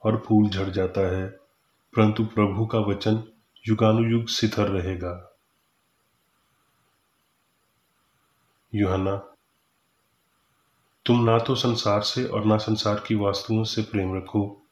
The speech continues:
यदि कोई संसार से प्रेम रखता है, तो उसमें पिता का प्रेम नहीं है, क्योंकि जो कुछ संसार में है,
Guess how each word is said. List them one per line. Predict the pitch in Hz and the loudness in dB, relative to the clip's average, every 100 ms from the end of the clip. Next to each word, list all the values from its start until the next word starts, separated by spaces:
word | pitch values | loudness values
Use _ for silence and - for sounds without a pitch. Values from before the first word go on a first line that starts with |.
| _ _ _ _ _ 113 | _ _ _ _ _ 4
यदि | 107 123 | 6 6
कोई | 123 | 0
संसार | 117 113 107 101 | 0 -2 0 -2
से | 101 107 | -2 -6
प्रेम | - 101 95 | -2 -2 -2
रखता | 90 - 107 | -6 -2 0
है, | 107 110 - _ _ _ _ | 0 -2 -4 _ _ _ _
तो | - | -6
उसमें | - 113 - 127 | -4 -4 -2 -2
पिता | 123 104 113 | 0 0 -2
का | 110 113 | -2 -4
प्रेम | 101 95 | -2 -2
नहीं | 95 90 98 95 | -2 -2 -2 -2
है, | 95 95 - _ _ _ _ _ | -4 -6 -12 _ _ _ _ _
क्योंकि | - 113 120 | -2 0 4
जो | 110 107 | 4 2
कुछ | - | 0
संसार | - - 110 107 104 104 | -6 -2 -2 2 2 2
में | 113 | 2
है, | 104 107 | 2 0